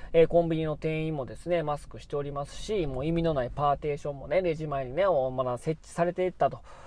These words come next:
いう感じなんですけど、まだ全然なんか、全然変わってないなっていう印象を受けたんですけどもね、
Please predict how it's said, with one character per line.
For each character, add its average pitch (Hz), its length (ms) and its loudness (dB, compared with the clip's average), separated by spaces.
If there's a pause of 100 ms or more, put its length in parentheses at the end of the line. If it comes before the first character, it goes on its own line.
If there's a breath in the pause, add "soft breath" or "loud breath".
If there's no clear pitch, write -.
(200 loud breath)
い 156 60 0
う 143 60 0
感 180 340 0
じ 170 40 2
な 170 60 4
ん 147 60 2
で - 20 -6
す - 60 -12
け 135 60 -2
ど、 - 20 -6
ま 185 100 4
だ 190 100 4
全 156 200 0
然 214 280 -2
な 151 160 2
ん 165 120 -2
か、 127 180 6 (120)
全 120 60 -6
然 147 220 -4
変 170 80 2
わ 185 80 6
っ - 20 0
て 233 120 -2
な 202 80 2
い 160 60 2
な 170 120 6
っ 180 40 4
て 143 100 -6
い 127 40 -6
う 123 60 -6
印 143 140 -8
象 160 100 -4
を 151 40 -2
受 180 120 -4
け 185 60 0
た 151 100 0
ん 113 80 -6
で 104 100 -10
す - 60 -18
け 117 80 -10
ど 107 80 -12
も 98 160 -12
ね、 147 420 2